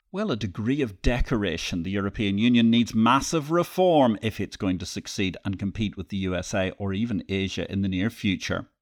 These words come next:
Thanks for listening to Exchange Invest Weekly. We welcome your feedback. You can contact me directly, Patrick at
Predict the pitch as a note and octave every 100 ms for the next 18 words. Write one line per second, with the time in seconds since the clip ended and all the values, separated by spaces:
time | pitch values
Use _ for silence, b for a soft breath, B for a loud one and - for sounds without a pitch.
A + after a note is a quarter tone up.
0 | _ _ - - G#2 G#2 C3 A#2+ A#2 C#3
1 | C3 D3+ C#3 - C3+ B2+ C3+ C#3 C#3 -
2 | C#3 - G2+ F#2+ G#2 G#2 G2+ G#2 - A2+
3 | A2+ A#2+ G3 A3+ F3+ A2+ G#2+ C#3 B2+ D#3+
4 | A3+ - C#3 C3 A2+ A2 A2 - A2+ G2+
5 | G2 F#2+ F#2+ - D#3 G3 B3 - - -
6 | - G#3 - - A2+ F3+